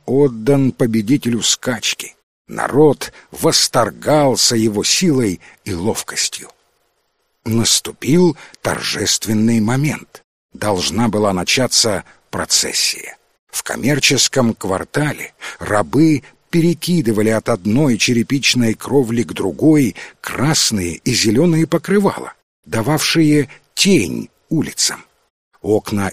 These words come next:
и террасы покрывались пёстрыми коврами с затейливым рисунком, а в дверях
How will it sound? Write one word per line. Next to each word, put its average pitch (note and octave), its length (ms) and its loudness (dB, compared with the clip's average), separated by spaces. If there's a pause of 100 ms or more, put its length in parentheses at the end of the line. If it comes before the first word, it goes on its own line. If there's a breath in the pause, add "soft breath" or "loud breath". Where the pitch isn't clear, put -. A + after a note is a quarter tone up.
и F2+ 100 -10
террасы - 640 -4 (160)
покрывались C#3 720 0 (220 loud breath)
пёстрыми C#3 600 2
коврами C3 600 0
с A2+ 80 -2
затейливым C#3 800 0
рисунком, E3 680 -2 (460 loud breath)
а A#2 140 0
в - 120 -6
дверях - 640 -4